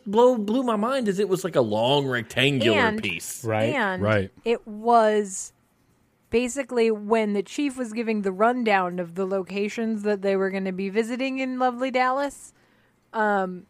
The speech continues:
Speaker 1: The Cotton
Speaker 2: uh,
Speaker 1: Bowl Stadium.
Speaker 2: well, 'cause she'd said that Vic, uh, Vic liked crowds, and he was going to find them at the
Speaker 1: Mm-hmm.
Speaker 2: Cotton Bowl Stadium.
Speaker 4: Yep. Mm-hmm.
Speaker 3: Mm-hmm.
Speaker 2: And that's where he was.
Speaker 1: Yeah.
Speaker 2: I was so upset.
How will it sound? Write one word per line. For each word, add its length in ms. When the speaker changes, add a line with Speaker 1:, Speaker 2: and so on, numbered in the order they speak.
Speaker 1:
The 80
Cotton 340
Speaker 2:
uh, 40
Speaker 1:
Bowl 200
Stadium. 720
Speaker 2:
well, 160
'cause 200
she'd 260
said 400
that 220
Vic, 520
uh, 440
Vic 280
liked 320
crowds, 800
and 160
he 160
was 200
going 320
to 80
find 420
them 300
at 220
the 80
Speaker 1:
Mm-hmm. 120
Speaker 2:
Cotton 280
Bowl 240
Stadium. 580
Speaker 4:
Yep. 120
Mm-hmm. 440
Speaker 3:
Mm-hmm. 340
Speaker 2:
And 140
that's 280
where 260
he 100
was. 760
Speaker 1:
Yeah. 280
Speaker 2:
I 180
was 120
so 300
upset. 540